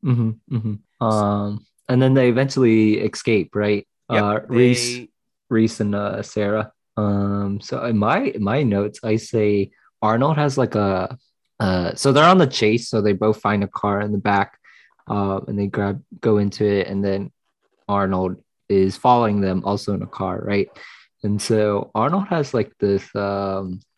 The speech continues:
Speaker 1: sniper eye, I would say. Like, his, so you get a point of view of, like,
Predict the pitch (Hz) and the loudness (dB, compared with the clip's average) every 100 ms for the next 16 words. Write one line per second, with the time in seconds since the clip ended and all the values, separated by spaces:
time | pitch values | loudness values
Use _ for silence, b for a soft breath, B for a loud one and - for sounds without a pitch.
0 | _ _ _ _ _ _ - - 98 98 | _ _ _ _ _ _ -20 -10 -4 -4
1 | - 139 147 139 147 135 127 127 139 139 | -2 -2 0 0 -2 -4 -2 0 0 -2
2 | 147 147 151 B B B 123 120 143 139 | -2 -2 -4 B B B -2 0 2 2
3 | 131 b b b _ - 131 131 151 202 | 2 b b b _ 0 4 4 4 2
4 | - 127 139 113 101 110 135 156 - 117 | 2 0 2 2 2 4 4 0 -2 0
5 | 107 104 - _ _ 107 98 90 | 2 2 -2 _ _ -4 -4 -4